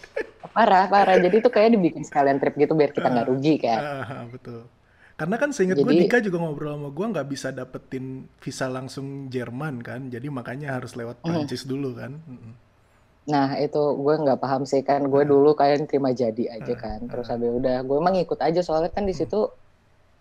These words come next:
Speaker 2: selain ada adults-nya tuh kan ada Kak Dika, ada Kak Eci, terus
Speaker 1: Hmm.
Speaker 2: ada nyokapnya Kak Dika juga ikut gitu
Speaker 1: Oke,
Speaker 2: kan. Terus
Speaker 1: oke.
Speaker 2: ya udah, abis itu bawa rombongan kayak macem gue, Kenji. Ano tuh juga dia sama keluarganya deh, seinget gue nggak bareng kita. Jadi ketemunya
Speaker 1: Hmm.
Speaker 2: tuh setel-,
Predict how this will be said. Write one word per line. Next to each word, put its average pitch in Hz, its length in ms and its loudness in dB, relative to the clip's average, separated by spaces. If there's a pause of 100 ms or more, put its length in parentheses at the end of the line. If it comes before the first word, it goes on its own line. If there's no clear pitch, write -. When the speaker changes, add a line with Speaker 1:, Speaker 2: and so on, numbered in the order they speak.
(200)
Speaker 2:
selain 139 320 0
ada 135 240 0 (320)
adults-nya 143 480 0
tuh - 80 -8
kan 208 160 -4
ada 131 400 0
Kak - 160 -8
Dika, 127 240 -4
ada 123 160 -4
Kak 117 160 -8
Eci, - 400 -6
terus 139 160 -6
Speaker 1:
Hmm. - 80 -4
Speaker 2:
ada 127 160 -2
nyokapnya 123 480 -4
Kak 131 160 -4
Dika 120 220 -8
juga 113 260 -8
ikut 110 320 -12
gitu 113 240 -8
Speaker 1:
Oke, 131 160 -10
Speaker 2:
kan. - 80 -12 (320)
Terus - 80 -12
Speaker 1:
oke. - 80 -8
Speaker 2:
ya 120 80 -2
udah, 143 160 0
abis 135 160 -4
itu 147 80 -4
bawa 123 240 2
rombongan 117 480 0
kayak 120 240 -4
macem 113 240 -10
gue, 123 400 -2
Kenji. 120 640 -2 (1400)
Ano 151 480 -2
tuh 247 160 4
juga 147 320 2
dia 165 320 2
sama 170 240 -2
keluarganya 135 720 -2
deh, 123 80 -4
seinget 117 320 -8
gue 123 160 -8
nggak 127 240 -6
bareng 113 240 -10
kita. 123 320 -10
Jadi 127 240 -8
ketemunya 123 560 -6
Speaker 1:
Hmm. - 80 -20
Speaker 2:
tuh - 0 -
setel-, - 400 -14